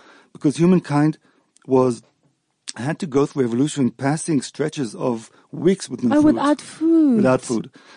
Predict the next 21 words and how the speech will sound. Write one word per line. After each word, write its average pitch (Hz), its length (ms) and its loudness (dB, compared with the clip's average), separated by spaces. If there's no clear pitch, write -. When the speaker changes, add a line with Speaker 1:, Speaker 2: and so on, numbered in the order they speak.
Speaker 1:
So 123 240 -2
what 143 220 2
happens 156 340 -2
then? 117 320 0
What 131 160 -6
do 151 60 -2
you 190 80 0
do 175 100 4
when 147 140 4
you 127 60 6
go 127 220 2
for 123 180 -4
a - 40 -2
long 131 420 2
trip 131 260 -2
and 120 160 -4
there's 117 140 -4
no 123 120 2
food? 185 380 -4
You 147 160 -4
panic 117 580 -6